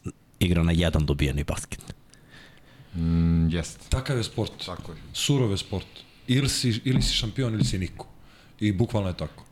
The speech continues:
Speaker 2: I bukvalno se u danu menja
Speaker 3: U
Speaker 2: sve.
Speaker 3: danu se menja
Speaker 1: Da.
Speaker 3: sve.
Speaker 2: Znači, danas si pobednik, šampion, najbolji,
Speaker 3: A sutra si najgori i
Speaker 2: najgori.
Speaker 3: gubitnik. Ono, možda
Speaker 2: Neverovatno.
Speaker 3: pobediš, evo, dajem ti primjer nas od prošle godine. Pobedili smo Rigu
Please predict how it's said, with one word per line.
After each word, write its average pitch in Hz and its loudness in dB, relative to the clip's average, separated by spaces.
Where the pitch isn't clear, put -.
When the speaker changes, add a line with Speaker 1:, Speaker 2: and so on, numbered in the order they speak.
Speaker 2:
I 107 2
bukvalno 123 2
se 113 -4
u 110 0
danu 113 2
menja 92 0
Speaker 3:
U - 2
Speaker 2:
sve. 110 2
Speaker 3:
danu 123 2
se - -4
menja 104 -4
Speaker 1:
Da. 82 6
Speaker 3:
sve. 92 4
Speaker 2:
Znači, 92 -4
danas 120 2
si 101 -2
pobednik, 120 0
šampion, 113 2
najbolji, 117 0
Speaker 3:
A 101 -2
sutra 123 2
si - 2
najgori 110 2
i 90 -2
Speaker 2:
najgori. 101 2
Speaker 3:
gubitnik. 87 -6
Ono, 113 2
možda 98 0
Speaker 2:
Neverovatno. 123 4
Speaker 3:
pobediš, 127 -4
evo, 117 2
dajem 117 2
ti - -12
primjer 117 0
nas 110 0
od 95 -8
prošle 98 -2
godine. 80 -2
Pobedili 98 0
smo 101 -2
Rigu 87 0